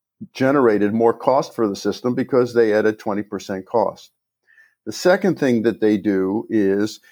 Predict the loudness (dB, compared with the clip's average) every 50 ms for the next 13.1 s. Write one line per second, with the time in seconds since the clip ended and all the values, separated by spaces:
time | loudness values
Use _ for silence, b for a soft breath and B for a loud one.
0 | b b b -2 0 2 2 2 2 0 -6 -16 -4 -2 -2 -2 -2 -4 -4 0
1 | 0 2 2 2 2 2 2 0 0 0 0 -4 -6 -6 -4 -2 0 0 0 0
2 | -2 -4 -8 -12 -18 -20 _ _ _ _ _ _ _ -12 -2 0 0 2 2 2
3 | 0 0 -2 0 2 2 4 2 2 -2 -6 -2 0 2 2 2 0 -2 -6 _
4 | _ -10 -4 -2 -2 -2 -2 0 0 2 2 2 2 2 0 0 2 0 0 2
5 | 4 2 2 2 -2 _ -8 -8 -6 -6 -6 -8 -8 -8 -10 -14 -20 b b b
6 | b b b -10 -8 -8 -8 -4 0 2 2 2 0 -2 -2 0 0 0 2 0
7 | 0 -2 -2 -2 -4 -6 -6 -10 _ _ _ _ _ _ _ _ _ _ _ _
8 | 0 2 4 4 4 2 0 -4 0 2 2 2 2 0 0 2 2 2 2 0
9 | -4 -6 -6 -4 -4 -4 -2 0 2 2 4 4 4 2 2 0 -2 -4 -6 -8
10 | -12 -20 -20 _ -10 -6 -2 0 0 -2 -2 -4 -14 -16 -8 -4 0 2 4 2
11 | 2 0 -2 -6 -6 -4 -2 -4 -2 -2 -2 0 2 2 2 4 4 2 2 0
12 | -2 -2 -6 -8 -10 -10 -8 -6 -6 -6 -4 0 2 2 2 2 0 -2 -2 -2
13 | -2 -4